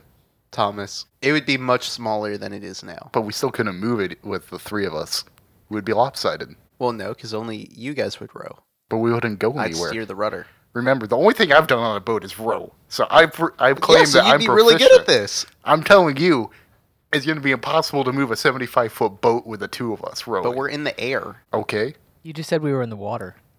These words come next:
Speaker 1: I said imagine. <laughs>
Speaker 2: It's like, I always see air around
Speaker 1: Do
Speaker 2: here.
Speaker 1: you guys not use your imagination ever?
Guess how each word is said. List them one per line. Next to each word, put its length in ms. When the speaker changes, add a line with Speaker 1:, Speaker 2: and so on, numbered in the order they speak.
Speaker 1:
I 100
said 320
imagine. 1120
<laughs> 40
Speaker 2:
It's 120
like, 320
I 100
always 300
see 180
air 220
around 240
Speaker 1:
Do 60
Speaker 2:
here. 120
Speaker 1:
you 60
guys 200
not 220
use 180
your 120
imagination 640
ever? 480